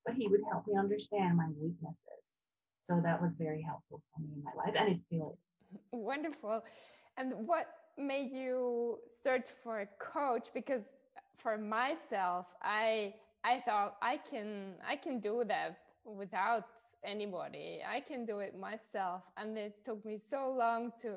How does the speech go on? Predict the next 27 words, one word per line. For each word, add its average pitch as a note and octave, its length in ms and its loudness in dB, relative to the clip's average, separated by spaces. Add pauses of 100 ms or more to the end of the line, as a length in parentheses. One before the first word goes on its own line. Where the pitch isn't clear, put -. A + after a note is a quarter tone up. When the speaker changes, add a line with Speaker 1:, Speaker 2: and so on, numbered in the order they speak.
(200)
Speaker 2:
to A#3+ 180 -4
get D#4 220 2
a C4+ 80 -2
coach. F#3+ 520 -12 (1400)
Speaker 1:
Yeah. A#3 380 8 (460)
When, A3+ 240 10 (140)
when G3+ 260 10
you A3 240 6
are B3+ 260 8
so A#3 260 8
stuck G#3+ 520 6
and, F3 340 10
you E3+ 80 12
know, E3+ 240 12
the E3+ 80 4
definition F3 600 8
of E3+ 100 8
insanity E3+ 640 8
is D#3 120 4
doing E3 220 8
the E3 80 6
same D#3+ 320 6
thing, D#3+ 240 6
expecting E3 540 6
new E3 200 8
results D#3+ 520 4
or D#3+ 100 2